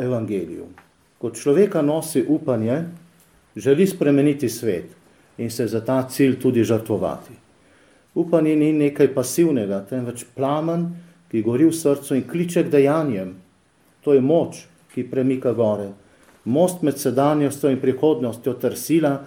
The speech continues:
ki spreminja bolečino v priložnost. Ko nekdo prinaša upanje, lahko ogreje celo najhladnejše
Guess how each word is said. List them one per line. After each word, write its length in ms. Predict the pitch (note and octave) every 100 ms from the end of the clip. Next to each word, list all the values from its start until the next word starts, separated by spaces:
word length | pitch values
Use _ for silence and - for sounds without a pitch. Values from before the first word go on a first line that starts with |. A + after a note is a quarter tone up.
| - - _ _
ki 80 | A#2
spreminja 540 | A2 - B2+ C#3 D3+ B2
bolečino 560 | A#2+ A2 A2 D3 C#3
v 80 | A#2
priložnost. 680 | A#2+ A#2 A#2+ G#2+ F2 C#2 - _ _ _ _ _
Ko 120 | B2+
nekdo 280 | B2 A#2 D#3
prinaša 560 | D#3 C#3 C3 C3 B2+ A#2
upanje, 540 | A#2+ A#2+ C3+ C#3+ D3+ - - _ _ _ -
lahko 420 | G#2+ - E3 C#3+
ogreje 400 | A#2 C3+ C3 A#2+
celo 280 | - B2+ A#2+
najhladnejše 880 | D3+ E3 D#3+ D3 C#3 C3+ A#2+ B2+